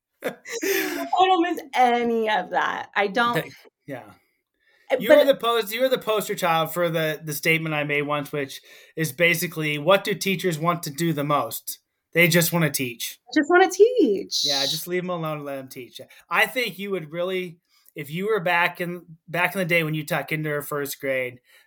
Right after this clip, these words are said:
Speaker 1: I would bet my left arm that if you had to do H M H, uh, which is the new reading program, that you would have quit not,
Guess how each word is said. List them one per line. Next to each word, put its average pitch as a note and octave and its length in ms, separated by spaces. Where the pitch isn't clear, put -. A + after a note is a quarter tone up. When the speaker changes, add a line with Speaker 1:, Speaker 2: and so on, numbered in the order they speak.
Speaker 1:
I F3+ 380
would D3 320
bet F3 240
my E3+ 200
left D#3+ 340
arm D3 280
that C#3 80
if C3+ 140
you D#3 140
had D#3 140
to C#3+ 40
do D3 260
H C#3+ 300
M C#3+ 160
H, C#3 400
uh, C3 460
which C#3+ 200
is C3+ 100
the C#3 100
new C#3+ 160
reading C#3 260
program, B2+ 420
that C3 140
you C#3 160
would C3+ 100
have B2 160
quit C#3 320
not, C#3+ 360